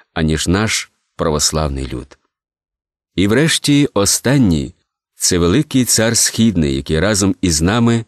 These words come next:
сповідує православну віру.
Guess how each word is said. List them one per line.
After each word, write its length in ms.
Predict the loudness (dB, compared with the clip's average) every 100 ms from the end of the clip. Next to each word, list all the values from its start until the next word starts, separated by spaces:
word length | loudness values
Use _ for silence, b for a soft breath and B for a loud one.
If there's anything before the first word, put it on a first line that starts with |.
| _ _ _ -10
сповідує 760 | -6 -4 -2 0 2 2 0
православну 840 | 0 -2 -2 -2 -4 -2 0 -2 -2
віру. 380 | -4 -6 -10